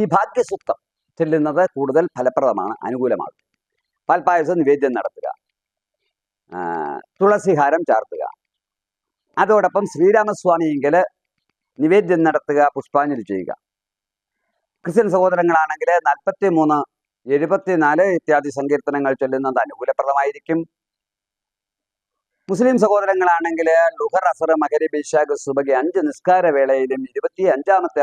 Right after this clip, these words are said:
ആയത്ത് ചൊല്ലുക. അതോടൊപ്പം സമയം കിട്ടുമ്പോഴൊക്കെ കൗസർ ചൊല്ലുന്ന, ഓതുന്നത് അനുകൂലമായിരിക്കും. ആകയാൽ ഇല്ലപ്പറമ്പിൽ പിന്നെ ഒരുപാട് പരിഹാരം നടക്കുന്നു.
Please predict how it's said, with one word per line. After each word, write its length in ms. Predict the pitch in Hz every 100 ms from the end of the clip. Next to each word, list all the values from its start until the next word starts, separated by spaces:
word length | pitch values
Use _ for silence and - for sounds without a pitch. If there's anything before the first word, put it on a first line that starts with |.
| 131
ആയത്ത് 320 | 135 - 123
ചൊല്ലുക. 240 | 131 131 135 135 131 _ _ _ 113
അതോടൊപ്പം 600 | 127 196 180 139 135 131
സമയം 420 | - 127 196 196 131
കിട്ടുമ്പോഴൊക്കെ 800 | - 165 165 135 107 - 123 123 92 87 120 - _ _ _ _ -
കൗസർ 520 | 160 214 - 208 175
ചൊല്ലുന്ന, 420 | 143 127 113 107 113 _ 104
ഓതുന്നത് 540 | 120 127 123 127 190 - -
അനുകൂലമായിരിക്കും. 680 | 127 165 170 117 90 87 - - _ _ _ -
ആകയാൽ 440 | 240 202 196 185
ഇല്ലപ്പറമ്പിൽ 480 | 175 185 170 160 156
പിന്നെ 200 | 165 190
ഒരുപാട് 240 | 190 196 -
പരിഹാരം 380 | 165 160 170 151
നടക്കുന്നു. 380 | 123 110 101